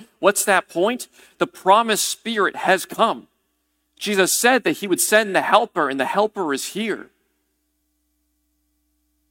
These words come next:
In Acts eight, the Samaritans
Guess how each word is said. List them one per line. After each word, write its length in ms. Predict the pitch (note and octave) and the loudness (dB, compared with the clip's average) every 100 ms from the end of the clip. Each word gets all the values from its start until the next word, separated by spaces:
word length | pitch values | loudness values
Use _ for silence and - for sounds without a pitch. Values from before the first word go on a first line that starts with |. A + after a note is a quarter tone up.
| _ _ _ _ _ _ _ _ _ _ _ _ - | _ _ _ _ _ _ _ _ _ _ _ _ -6
In 140 | D3 | 0
Acts 280 | D#3 F#3 - - | 2 2 0 -6
eight, 480 | G3+ - - - _ _ _ _ _ _ _ _ - | -6 -8 -16 -18 _ _ _ _ _ _ _ _ -8
the 80 | |
Samaritans 960 | C3+ D#3+ C#3 G#3 A#3 - - - - | -4 -4 -2 -4 -4 -10 -12 -12 -16